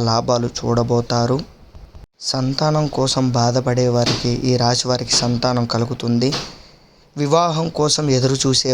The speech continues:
వారికి వివాహం కూడా జరుగుతుంది. ఈ పౌర్ణమి నుంచి వృషభ రాశి వారికి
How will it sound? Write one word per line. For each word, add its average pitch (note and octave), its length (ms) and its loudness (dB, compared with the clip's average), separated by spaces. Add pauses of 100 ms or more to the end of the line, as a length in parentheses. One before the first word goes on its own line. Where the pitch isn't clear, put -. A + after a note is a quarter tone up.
వారికి A#2+ 320 0
వివాహం B2 480 2 (120)
కూడా A#2+ 320 2 (300)
జరుగుతుంది. B2 640 0 (420)
ఈ C#3+ 80 2 (420)
పౌర్ణమి D#3 520 2 (100)
నుంచి D3 260 0 (140)
వృషభ C3 340 0 (120)
రాశి B2+ 340 0
వారికి B2 340 0